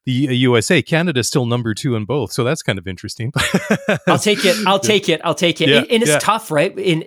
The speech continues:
Speaker 2: I don't think
Speaker 1: Yeah.
Speaker 2: Americans realize this, but sometimes it can be tough to live in the shadow of the United States when you have ten times the population, ten times the wealth. Your sports teams always do well. You dominate in the Olympics.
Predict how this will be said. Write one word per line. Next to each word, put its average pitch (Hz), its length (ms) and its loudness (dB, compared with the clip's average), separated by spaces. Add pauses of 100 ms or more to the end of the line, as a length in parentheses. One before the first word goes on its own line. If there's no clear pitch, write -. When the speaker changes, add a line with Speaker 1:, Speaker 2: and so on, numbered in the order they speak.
Speaker 2:
I 151 80 0
don't 180 160 -4
think 160 140 0
Speaker 1:
Yeah. 120 60 4
Speaker 2:
Americans 143 400 -2
realize 131 380 -2
this, 123 220 -6
but 139 220 -4
sometimes 196 360 -2
it 196 40 -6
can 170 160 -4
be 139 100 -6
tough 147 320 -2
to 151 80 -2
live 131 380 0
in 156 160 -2
the 151 80 2
shadow 165 500 0
of 117 120 -8
the 127 80 0
United 139 340 2
States 156 440 0
when 131 140 -6
you 123 60 2
have 117 100 -6
ten 147 180 -4
times 147 280 -2
the - 80 -4
population, 131 760 -2
ten 139 220 -4
times 135 260 -4
the 131 80 -4
wealth. 131 380 2
Your 131 60 -6
sports 151 340 -4
teams 151 240 -2
always 143 280 0
do 143 140 -2
well. 135 240 2
You 120 100 -4
dominate 139 460 0
in 135 80 -4
the 131 80 -4
Olympics. 131 440 -4